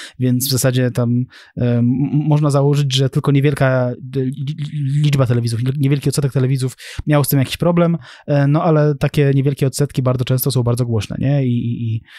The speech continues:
e, kończy się to właśnie w ten sposób, czyli karami, em,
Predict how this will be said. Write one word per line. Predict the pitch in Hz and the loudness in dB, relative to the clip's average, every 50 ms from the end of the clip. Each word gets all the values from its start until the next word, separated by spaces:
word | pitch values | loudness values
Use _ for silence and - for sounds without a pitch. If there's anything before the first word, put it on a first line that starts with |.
| - - - - | -20 -18 -10 -6
e, | 113 113 117 113 113 113 113 117 | -2 0 0 2 2 2 0 0
kończy | - 131 123 117 - | 0 0 0 0 0
się | 135 127 | -2 -2
to | 120 113 127 131 117 | -2 -2 -2 -2 -2
właśnie | 117 113 - 123 - | -2 -2 -2 -2 -2
w | |
ten | - 123 107 | -2 -2 -2
sposób, | - 120 113 - 113 - | -2 -2 -2 -2 -4 -6
czyli | - 110 107 110 - _ - - - - | -4 -4 -4 -4 -6 _ -12 -16 -6 -2
karami, | - 139 139 135 131 123 120 117 113 - - - | 0 2 2 2 2 2 2 0 0 -2 -2 0
em, | 120 117 113 110 107 110 110 - | 0 2 2 2 2 0 -2 -2